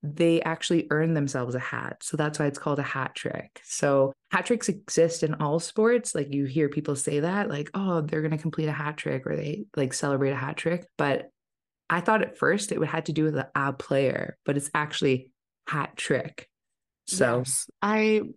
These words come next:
Speaker 2: now that you've told me about this cricket thing, I think that's way cooler than throwing your hat on the ice. You just win a hat?
Speaker 1: Yeah, you get a hat at the end, which is cool.
Speaker 2: I love winning anything. So, um, I might start playing cricket.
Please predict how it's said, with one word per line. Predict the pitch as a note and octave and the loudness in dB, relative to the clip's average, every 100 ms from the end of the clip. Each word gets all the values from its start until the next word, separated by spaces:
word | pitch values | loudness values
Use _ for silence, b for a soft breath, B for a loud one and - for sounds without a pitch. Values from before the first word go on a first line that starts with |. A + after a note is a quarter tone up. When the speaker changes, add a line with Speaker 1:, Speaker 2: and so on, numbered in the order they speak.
| - | 0
Speaker 2:
now | G#3 A3 | 4 4
that | A3+ A3+ | 4 4
you've | A3 | 2
told | G#3+ G#3 | 2 2
me | G3+ | 4
about | G3 F#3+ F#3 | 4 2 0
this | F3+ - | -2 -2
cricket | F#3 F#3 G#3+ - | -2 0 0 0
thing, | A#3 A3+ A3 - | 0 0 0 -2
I | F#3 | 0
think | A3+ | 2
that's | A3 G#3 | 2 2
way | F3 E3+ | 0 0
cooler | - F3+ E3+ | 2 2 2
than | E3+ E3 | 0 -2
throwing | E3+ E3+ | 0 0
your | E3 | 0
hat | D#3 E3 | -2 -2
on | F3+ | 0
the | G3 | 0
ice. | G#3+ A3 - | 2 0 0
You | A3 A3 | 4 4
just | G#3+ A3+ | 4 2
win | F3+ G3 G#3+ A#3+ | 4 6 8 6
a | |
hat? | G3 D#3 D#3 A3 - - _ - | 4 2 0 0 -2 -8 _ 2
Speaker 1:
Yeah, | G#3 D4+ | 6 8
you | G#3 | 6
get | G#3 A#3 | 6 2
a | |
hat | F#3+ F3 A3 C#3+ | 2 2 2 2
at | D3 D3+ | 0 0
the | D#3+ | 2
end, | G#3 C#3+ C#3 C3+ | 2 2 0 0
which | D3+ D#3 | -2 -2
is | D3+ | -4
cool. | - F3+ | 0 2
Speaker 2:
I | |
love | G#3+ A3 A3 | 2 2 4
winning | G#3+ G#3+ G#3+ G3 | 4 6 4 2
anything. | - E3 E3 D3+ E3+ - F3+ | 0 0 0 -2 -4 -6 -6
So, | D3+ - E3 E3 | -2 0 0 0
um, | D#3 D#3+ - | -2 -2 -2
I | E3+ | -2
might | E3+ E3 | 0 -2
start | - E3 | -2 -4
playing | E3 D#3 | -2 -2
cricket. | D#3+ D#3 D3 - | -2 -4 -4 -6